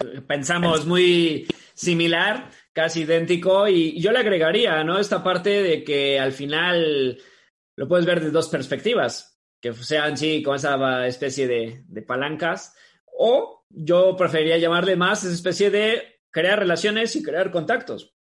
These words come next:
Speaker 1: que al final, eh, eso es lo
Speaker 2: Totalmente.
Speaker 1: más importante, y que probablemente tú estuviste ahí, pero, ajá, ¿cuántos compañeros más seguro tuviste ahí lesionados? Y que de esos, a lo mejor, un porcentaje menor, que seguro también se metió a estudiar fisio,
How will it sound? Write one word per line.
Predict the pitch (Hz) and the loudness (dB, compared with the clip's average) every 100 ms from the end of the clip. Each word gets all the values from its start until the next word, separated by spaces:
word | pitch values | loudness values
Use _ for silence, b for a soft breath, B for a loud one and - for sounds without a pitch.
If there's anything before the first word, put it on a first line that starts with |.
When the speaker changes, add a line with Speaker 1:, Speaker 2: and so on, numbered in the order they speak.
| _ | _
Speaker 1:
que | - | -6
al | 139 | -6
final, | 135 151 170 202 208 202 190 180 | -6 -2 0 2 2 4 4 4
eh, | 175 180 180 | 2 2 0
eso | |
es | 202 | 0
lo | 196 | 2
Speaker 2:
Totalmente. | 175 175 | 2 2
Speaker 1:
más | 196 190 | 2 0
importante, | 175 170 170 262 330 208 127 B B B | 0 0 0 0 0 -2 -4 B B B
y | - 165 180 | 0 2 2
que | 175 175 170 170 165 160 160 156 156 - _ | 2 2 4 4 4 4 4 4 2 0 _
probablemente | 165 185 220 214 220 190 | 0 2 2 0 0 2
tú | 208 233 | 2 2
estuviste | 147 147 175 185 180 | 0 -2 2 0 2
ahí, | 190 202 | 0 2
pero, | 180 | 0
ajá, | 165 180 151 - | 0 -2 -4 -2
¿cuántos | 220 240 - 262 254 214 - | -2 -2 0 2 2 -2 -10
compañeros | - 208 202 220 214 | -8 -2 -2 0 -2
más | 185 202 | -2 -2
seguro | 175 170 202 196 175 165 151 147 | 0 2 2 4 2 2 2 0
tuviste | 165 170 175 | -2 -2 -2
ahí | 170 | -2
lesionados? | 151 156 160 175 214 220 | -4 -4 -2 -2 -2 -4
Y | 190 175 | -6 -2
que | 180 170 165 | 0 2 2
de | 160 196 | 0 -2
esos, | 196 170 | -2 -4
a | |
lo | 165 | -4
mejor, | 165 214 220 | -4 -2 0
un | 180 | 0
porcentaje | 170 160 160 156 160 | -2 -4 -4 -6 -6
menor, | 156 170 196 240 | -6 -4 -4 -4
que | - | -8
seguro | 151 160 214 180 | -4 0 0 0
también | 156 165 165 | -2 -2 -4
se | 165 | -6
metió | 160 170 | -4 -6
a | |
estudiar | 170 165 170 | -2 -2 0
fisio, | 185 196 233 | -2 -2 -6